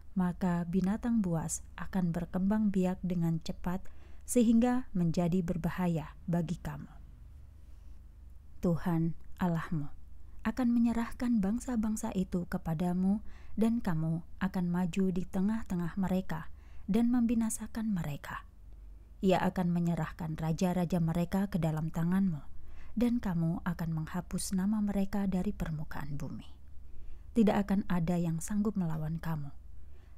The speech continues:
Bakarlah segala berhala mereka sampai habis, dan janganlah kamu menyentuh perak atau emas yang ada pada berhala itu. Janganlah kamu mengambilnya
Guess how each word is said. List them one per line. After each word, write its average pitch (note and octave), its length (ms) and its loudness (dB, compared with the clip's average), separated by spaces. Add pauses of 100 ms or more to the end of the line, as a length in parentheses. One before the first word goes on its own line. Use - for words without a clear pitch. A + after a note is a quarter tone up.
Bakarlah F3 720 0
segala F3 400 2
berhala F3 480 2
mereka E3+ 560 0 (240)
sampai D#3+ 320 0
habis, E3 480 0 (400)
dan B3 240 8
janganlah A#3 480 2
kamu A#3 320 2
menyentuh A3 400 4 (160)
perak F3 320 2 (160)
atau F#3+ 240 0
emas F#3 480 2 (320)
yang F3+ 160 4
ada A3 320 2
pada G#3+ 240 4
berhala E3 480 -2
itu. - 240 -4 (680)
Janganlah E3+ 640 4
kamu E3+ 320 0
mengambilnya F3 880 2